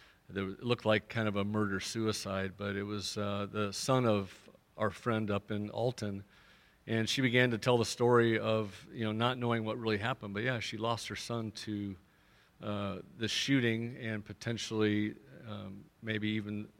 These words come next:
the death of his girlfriend. Have no idea what happened, but, you know, in that moment, she called Cheryl, and then Cheryl simply passed on another box of sunshine, uh, to Jenny. It's just kind of the way that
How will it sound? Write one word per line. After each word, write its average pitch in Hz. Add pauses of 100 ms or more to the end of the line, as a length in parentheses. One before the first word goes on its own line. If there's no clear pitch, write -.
(220)
the 107
death 104
of 104
his 101
girlfriend. 104 (220)
Have 104
no 120
idea 107
what 95
happened, 104
but, 107 (540)
you 117
know, 110
in 117
that 123
moment, 117
she -
called 107
Cheryl, 113
and 107
then 107
Cheryl 113
simply 104
passed -
on 107
another 101
box 98
of 95
sunshine, 95 (680)
uh, 95
to -
Jenny. 104
It's 98
just -
kind 131
of 120
the 110
way 117
that 107